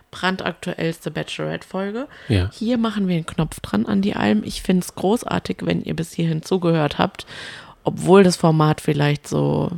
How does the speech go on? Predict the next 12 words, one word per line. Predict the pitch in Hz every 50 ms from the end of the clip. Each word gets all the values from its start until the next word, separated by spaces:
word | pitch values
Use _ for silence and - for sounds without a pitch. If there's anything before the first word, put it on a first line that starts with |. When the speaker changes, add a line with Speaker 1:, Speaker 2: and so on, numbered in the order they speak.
| 170 180 214
Speaker 1:
naja, | 214 165 160 156 170 165 165 165 - 165 - _ _ _ _
ein | - -
Speaker 2:
Und, | 101 95 113 -
Speaker 1:
Griff | - - 208 208
Speaker 2:
und | 107
wir | 151
Speaker 1:
ins | 104 117
Speaker 2:
haben, | 117
Speaker 1:
Klo | 107 110 240 254 202
war, | 185 175 -
aber | - - - -
vielleicht | - - 190 196 220 226 208 180 160 -